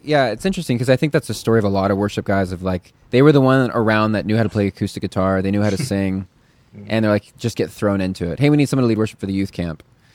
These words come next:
Speaker 1: And something we've been talking about a lot at Loop Community is the difference between a worship leader,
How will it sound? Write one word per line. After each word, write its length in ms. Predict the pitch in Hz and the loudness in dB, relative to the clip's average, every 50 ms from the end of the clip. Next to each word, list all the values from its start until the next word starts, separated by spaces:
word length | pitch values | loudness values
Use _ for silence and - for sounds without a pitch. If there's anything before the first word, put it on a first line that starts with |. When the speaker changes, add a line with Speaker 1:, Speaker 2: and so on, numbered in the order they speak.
| - _ _ _ _ _ _ _ _ _ - | -20 _ _ _ _ _ _ _ _ _ -4
Speaker 1:
And 380 | - 143 143 139 139 135 127 | 0 2 2 4 2 2 0
something 420 | - - 160 165 180 185 175 131 95 | -2 -2 -2 0 0 0 0 -2 0
we've 120 | 110 127 120 | -2 0 0
been 120 | 127 110 | 0 0
talking 260 | - 107 107 104 113 | 0 0 0 0 0
about 140 | 101 101 95 | 0 0 0
a 40 | 95 | 0
lot 280 | 92 92 92 92 87 - - | 0 0 -2 -2 -2 -4 -6
at 100 | 95 95 | -6 -4
Loop 140 | 98 101 95 | -4 -4 -4
Community 300 | - - 101 98 95 95 | -4 -4 -4 -2 -2 -2
is 140 | 92 90 - | -4 -4 -4
the 120 | - 104 | -6 -8
difference 320 | 95 95 117 - - 123 107 | -6 -4 -4 -4 -4 -4 -4
between 300 | - 101 - - 101 98 | -6 -6 -4 -4 -4 -2
a 60 | 92 | -2
worship 320 | 90 95 101 - - - - | -2 -4 -4 -4 -8 -8 -8
leader, 500 | 87 95 101 107 107 113 117 120 117 | -6 -4 -2 0 2 2 2 2 0